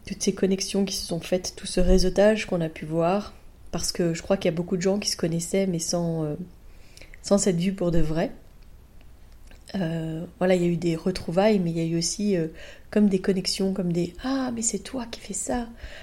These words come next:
Ah oui, je te suis sur les réseaux ! » J'ai entendu ça plusieurs fois et j'ai trouvé ça extraordinaire, du coup, de pouvoir, euh, voir à quel point les connexions qui se font, les, oui, les rencontres, euh,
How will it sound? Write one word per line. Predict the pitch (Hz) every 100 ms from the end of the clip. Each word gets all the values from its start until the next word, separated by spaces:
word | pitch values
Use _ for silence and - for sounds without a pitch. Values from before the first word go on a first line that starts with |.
| - -
Ah | 262
oui, | 277 262
je |
te | -
suis | 220 - 226
sur | 202
les | 196
réseaux ! » | 190 196 233 240 - - - -
J'ai | 202 202
entendu | 196 196 190
ça | 214
plusieurs | 214 175 180 -
fois | 214 202
et |
j'ai | 190
trouvé | 165 175 170
ça | 139 -
extraordinaire, | - - - 180 180 185 180 196
du | 175
coup, | 170 214 226 - - - - -
de |
pouvoir, | 185 185 180 208 202 190
euh, | 175
voir | 170 185 196
à | 196
quel | 175 165
point | - 185 196 208 - - - 190
les |
connexions | 185 208 190 - 202
qui | 202 208
se | - 165
font, | - 185 180 180 190 - - 185
les, | 175 175 175 175 175 - - - - - - - -
oui, | 196
les | 196 175
rencontres, | 180 185 - 196 214 208 - - -
euh, | 180 175 170 170